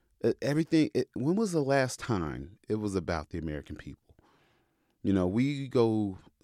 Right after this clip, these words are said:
you know, we go to extreme lengths to help people. And I understand that. But there's a reason when you're on a plane and they tell you, in case of an emergency, and the little gas mask thing drop, the oxygen mask drops, put yours on first.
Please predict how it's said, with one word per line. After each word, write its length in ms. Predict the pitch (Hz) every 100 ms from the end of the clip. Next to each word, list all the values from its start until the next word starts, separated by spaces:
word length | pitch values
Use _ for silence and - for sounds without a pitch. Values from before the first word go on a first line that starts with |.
| 92 - - -
you 80 | 104
know, 140 | 82 -
we 100 | 135
go 160 | 131 113
to 140 | 107
extreme 560 | - - - 127 107 95
lengths 260 | 92 -
to 100 | -
help 180 | 90 -
people. 320 | - - - - -
And 140 | 120
I 100 | 143
understand 480 | 139 92 - 98 76
that. 180 | 64 67 _ _ _ _ _ _ _
But 140 | 101 - _ _ - _
there's 220 | 131 151 156
a 60 |
reason 380 | 123 156 143 131
when 140 | 123
you're 100 | 120
on 140 | 117 107
a 40 |
plane 480 | - - 113 67 - _ -
and 80 |
they 100 | 98
tell 280 | 95 - 135
you, 300 | 101 73 65 _ _ -
in 80 |
case 300 | - 165 175
of 100 | 160
an 80 | 139
emergency, 800 | 107 104 110 98 85 - 73 60 _ _ _ _ -
and 120 | 98
the 80 | 101
little 220 | 107 104
gas 460 | 80 101 110 104 -
mask 320 | 95 87 -
thing 180 | 101 82
drop, 320 | 90 90 85 -
the 280 | - 90 85
oxygen 480 | 104 - 92 90
mask 280 | 85 82 78
drops, 360 | 107 92 - - _ _ - _ _
put 300 | - 202 214 190
yours 220 | 190 160
on 260 | 156 135
first. 640 | 98 - 147 117 76 -